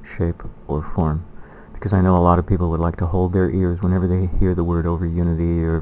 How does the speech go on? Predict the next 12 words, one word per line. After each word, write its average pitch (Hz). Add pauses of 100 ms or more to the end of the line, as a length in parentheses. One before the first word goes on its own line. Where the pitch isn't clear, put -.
(120)
free 87
energy, 85 (520)
because 104
it 95
hurts 87
their 98
ears, 117 (600)
literally. 117 (1200)
So 107
here 110
we 120
go. 95